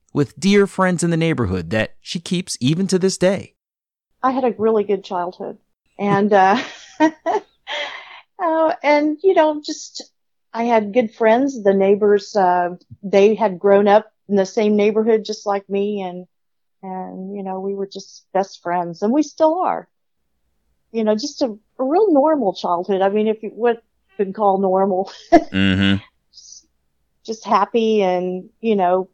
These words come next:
Speaker 2: played outside and, you know, had good parents and had
Speaker 1: What?
Speaker 2: no idea I was adopted. <laughs> I just, I never even knew. They never told me.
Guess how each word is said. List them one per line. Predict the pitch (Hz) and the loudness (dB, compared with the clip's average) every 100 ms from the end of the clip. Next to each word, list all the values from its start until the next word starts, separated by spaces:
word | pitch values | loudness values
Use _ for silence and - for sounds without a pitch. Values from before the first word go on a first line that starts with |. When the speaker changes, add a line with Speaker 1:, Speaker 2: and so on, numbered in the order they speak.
| - | -2
Speaker 2:
played | 208 202 196 | 2 4 4
outside | 196 - - 208 208 202 208 190 | 0 -2 0 2 2 2 0 -2
and, | 175 170 180 _ _ _ _ _ - | -6 -10 -16 _ _ _ _ _ -14
you | 196 | -12
know, | 180 180 180 _ _ _ _ _ _ _ _ _ _ _ _ _ _ | -10 -10 -14 _ _ _ _ _ _ _ _ _ _ _ _ _ _
had | - 208 190 180 | -8 -4 -4 0
good | 214 196 | 0 0
parents | - 220 214 220 214 - - | -4 -2 0 0 -2 -12 -12
and | 190 175 170 _ _ _ _ _ _ _ _ _ - | -10 -10 -14 _ _ _ _ _ _ _ _ _ 2
had | |
Speaker 1:
What? | 240 | 4
Speaker 2:
no | 233 233 | 6 6
idea | 214 208 214 202 | 4 4 4 4
I | 196 | 4
was | 202 202 | 2 0
adopted. | 196 196 202 - 214 196 - | 2 0 0 0 0 0 -12
<laughs> | - - - _ _ _ _ _ _ _ - | -12 -12 -18 _ _ _ _ _ _ _ -6
I | 196 | -4
just, | 175 180 - - _ _ _ - | -4 -10 -18 -20 _ _ _ -6
I | 202 | -2
never | 190 190 190 | 0 0 0
even | 190 185 180 | -2 -2 -2
knew. | 175 180 160 190 _ _ _ _ _ _ - | -2 -2 -4 -8 _ _ _ _ _ _ -4
They | 196 175 | -2 -2
never | 165 165 | -4 -8
told | - 185 190 214 | -4 0 0 0
me. | 240 247 | -4 -4